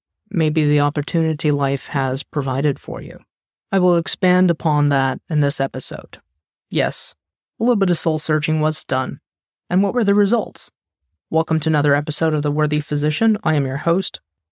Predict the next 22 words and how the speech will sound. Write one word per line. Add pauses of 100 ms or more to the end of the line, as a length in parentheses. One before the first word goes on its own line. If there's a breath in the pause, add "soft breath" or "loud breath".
(340)
Doctor
Sapna
Shah
Hawk, (240)
combating
physician
burnout (420)
to
reignite
your
passion
for
medicine. (500)
So
during (260)
this (560)
crazy
episode
in
life, (560)
I
was